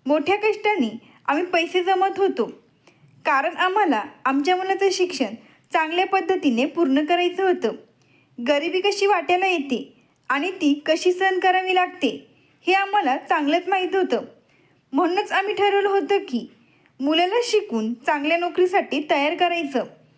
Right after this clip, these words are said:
आम्ही प्रत्येक पैसा वाचून त्याला शिक्षणासाठी शहरात पाठवलं. त्याचा खर्च भागवण्यासाठी मला इतरांच्या घरी झाडू, पोस आणि भांडी घासावी लागली.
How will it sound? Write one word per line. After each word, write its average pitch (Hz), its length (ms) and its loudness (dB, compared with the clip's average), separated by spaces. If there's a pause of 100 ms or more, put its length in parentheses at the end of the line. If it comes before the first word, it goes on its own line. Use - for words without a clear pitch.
(380)
आम्ही 294 180 0
प्रत्येक 349 500 0
पैसा 403 260 2
वाचून 359 400 0 (400)
त्याला 330 220 4
शिक्षणासाठी 415 840 0
शहरात 320 320 2
पाठवलं. 359 540 0 (760)
त्याचा 302 280 0
खर्च 392 260 0
भागवण्यासाठी 403 680 0 (460)
मला 330 140 0
इतरांच्या 359 580 0
घरी 339 240 0 (500)
झाडू, 349 320 0
पोस 247 460 0
आणि 302 120 0
भांडी 320 400 0
घासावी 370 400 0
लागली. 285 300 0